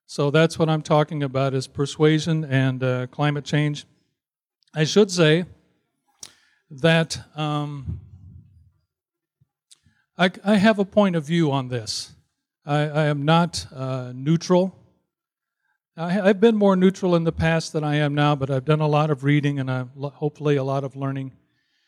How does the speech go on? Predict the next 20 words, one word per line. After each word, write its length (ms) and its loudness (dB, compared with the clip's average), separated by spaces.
And 140 -2
I 80 2
think 240 -2
climate 360 0
change 300 -2
is 140 -8
extremely 600 -2
important. 600 -4
I 80 -2
think 220 0
it's 140 0
urgent. 540 -4
I 120 -6
think 240 -6
the 100 -4
science 500 -2
is 220 -10
real. 480 -2
And, 360 -2
uh, 420 -14